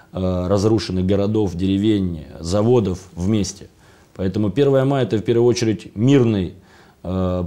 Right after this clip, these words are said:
повод показать на способности той или иной политической партии. Поэтому политические партии выводят своих активистов на улицы, заявляют о своей позиции.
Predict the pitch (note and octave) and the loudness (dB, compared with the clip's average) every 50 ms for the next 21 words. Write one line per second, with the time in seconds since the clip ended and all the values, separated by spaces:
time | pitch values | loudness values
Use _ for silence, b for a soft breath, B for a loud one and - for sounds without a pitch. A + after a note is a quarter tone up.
0 | E2+ - C3+ C#3+ C#3 B2+ A#2 - - - G2+ E2+ G2 G2 F2+ F#2 A#2+ B2 B2 A#2 | 0 4 4 6 6 6 4 2 0 -2 -2 -2 0 -2 0 2 2 2 2 0
1 | - - - - - F#2+ G#2 G2+ G2 F#2+ - - G2+ F#2+ - - A#2+ A#2+ A2+ A2+ | -4 -12 -18 -8 -6 -4 -2 -2 -2 -4 -4 -6 -6 -6 0 0 2 2 2 0
2 | G#2 F#2+ - - F#2+ - - A2+ G#2+ G2 F#2 G2 G2 F2+ F2+ E2 E2 - E2 D2+ | -2 -4 -4 -6 -4 0 0 2 2 2 0 0 -2 -4 -4 -6 -8 -8 -10 -10
3 | - - D#2+ C#2+ - D#2 C2 - _ - - - - G#2 G#2 F2 G#2+ G#2+ G#2+ G#2 | -10 -10 -12 -12 -12 -16 -18 -20 _ -20 -20 -6 -2 -2 0 0 0 0 0 -2
4 | F#2+ F#2+ B B B B _ - A#2 A#2+ C#3+ C#3+ B2 - - B2 G#2 - C3+ C3+ | -4 -6 B B B B _ -2 -2 2 2 0 0 2 0 0 0 2 0 0
5 | B2 G#2+ - G#2+ G2 G#2 A2 A2+ A#2+ A#2 G#2 F#2 - - G2+ G2 F#2 - F#2 F2+ | 0 0 -2 0 0 0 2 2 2 2 0 -2 -4 -4 -4 -4 -4 -6 -8 -6
6 | - G#2 G#2+ A#2+ A2 - - F#2 F2+ F#2 F#2 G2+ A#2+ C3+ C#3 C3 - - B2+ B2+ | -4 -2 0 0 -2 -2 -4 -4 -4 -2 0 0 0 0 0 -2 -4 -8 -8 -10
7 | - B B B B B B B - E2+ F#2 A#2 A#2+ B2 C3 A#2 G2 - F#2 - | -10 B B B B B B B -4 0 2 4 4 4 4 2 2 -2 -6 -4
8 | - A2 G#2+ G2+ F2 F#2 G2 G2 F#2+ A#2+ C#3 B2 - - A#2+ A#2+ A#2+ A2+ - | -2 0 0 0 -2 -2 -4 -2 0 0 -2 -2 -2 -2 -2 -2 -2 -2 -6